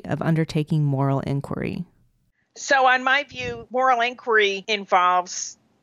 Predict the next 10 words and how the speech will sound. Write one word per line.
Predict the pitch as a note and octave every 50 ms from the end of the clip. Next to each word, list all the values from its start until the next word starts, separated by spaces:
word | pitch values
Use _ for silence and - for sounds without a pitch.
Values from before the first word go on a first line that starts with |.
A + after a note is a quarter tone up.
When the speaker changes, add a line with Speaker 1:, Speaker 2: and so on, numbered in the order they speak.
| _ _
Speaker 2:
doing | - G#3+ A3+ A#3 A#3
a | A3
lot | A3+ A3 A3
of | A3 G#3
experiments | G#3+ - - - A3+ G#3 G#3 G#3 G#3+ G#3+ G#3 G3 - -
and | A3 G#3+
living. | B3 C4 A#3 - - - _ _ _ _ _
It's | G3+ F#3+ - - - - - _
actually | G3+ G3 G3 - - A3+ G#3 A3 A3
empirical. | A3 - - C4+ C4 C4 B3 B3+ - F3 C3+ E2+ -